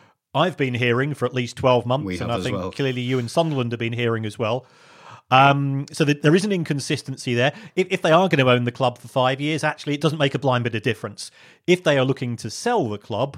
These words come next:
Speaker 1: then whoever takes over, um, that would make it more difficult for them because it's reducing the cash.
Speaker 2: Absolutely. So,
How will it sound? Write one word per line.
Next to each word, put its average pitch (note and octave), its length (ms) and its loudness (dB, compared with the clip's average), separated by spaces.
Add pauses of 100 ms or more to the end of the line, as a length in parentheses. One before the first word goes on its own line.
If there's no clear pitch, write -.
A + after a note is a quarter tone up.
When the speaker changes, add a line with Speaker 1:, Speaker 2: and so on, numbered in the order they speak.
(120)
Speaker 1:
then C3+ 520 -2 (300)
whoever C3 340 2
takes F3+ 440 -4
over, A#2 480 0 (280)
um, C3+ 360 0
that C#3+ 320 -4
would C3+ 200 -2
make C3 440 -6 (120)
it C3+ 180 -8
more C3 260 0
difficult B2 520 -4
for A#2+ 80 -10
them A#2+ 260 -2
because C3+ 240 -12
it's C#3 260 -12
reducing C#3 600 -6 (380)
the C#3+ 80 -10
cash. - 420 -6 (580)
Speaker 2:
Absolutely. F#2 640 -10
So, B2 400 -6